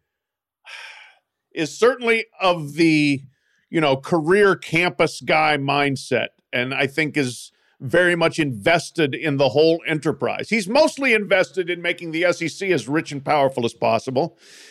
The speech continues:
and he's certainly been part of some things that have done, I think, some s-, considerable damage to the overall stability and welfare of college sports. But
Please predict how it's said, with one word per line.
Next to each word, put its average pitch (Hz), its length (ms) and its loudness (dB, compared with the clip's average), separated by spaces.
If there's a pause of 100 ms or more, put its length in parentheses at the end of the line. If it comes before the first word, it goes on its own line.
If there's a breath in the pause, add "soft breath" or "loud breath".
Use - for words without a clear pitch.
(100)
and 202 200 2
he's 254 180 2
certainly 262 380 2
been 220 220 2
part 208 260 4
of 185 100 0
some 190 160 -6
things 196 280 0
that 180 100 2
have 151 140 -2
done, 190 200 4
I 175 120 4
think, 180 200 -2
some 160 160 -8
s-, 147 180 -10
considerable 143 540 0
damage 143 520 0
to 139 120 0
the 123 180 -2
overall 147 600 4
stability 143 720 0
and 123 120 -2
welfare 139 560 2
of 123 120 -6
college 143 380 0
sports. 214 480 2 (380 soft breath)
But 202 440 4